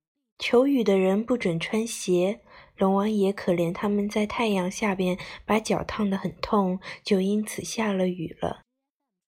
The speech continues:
一下了雨，到秋天就得唱戏的，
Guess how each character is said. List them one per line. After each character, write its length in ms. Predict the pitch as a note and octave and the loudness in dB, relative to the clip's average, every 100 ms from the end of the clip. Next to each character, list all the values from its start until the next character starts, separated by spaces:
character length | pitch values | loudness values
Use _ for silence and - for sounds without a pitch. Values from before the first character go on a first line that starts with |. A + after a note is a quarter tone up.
| _ | _
一 120 | A3 | -4
下 240 | G#3+ C#4+ | 2 4
了 160 | C4+ A#3+ | 6 6
雨， 320 | G3+ F3+ E3+ - - - | 4 2 -2 -6 -12 0
到 160 | A3+ | 2
秋 280 | G#3+ - A#3 | 2 2 2
天 340 | - A#3+ A#3 A#3+ _ - | 4 2 2 -2 _ 0
就 160 | A#3+ | 2
得 160 | G#3 D#3+ | 2 -2
唱 260 | - G3+ | -2 -2
戏 340 | G3 - A3+ G3 | -2 -4 -4 -2
的， 260 | - - | -4 -8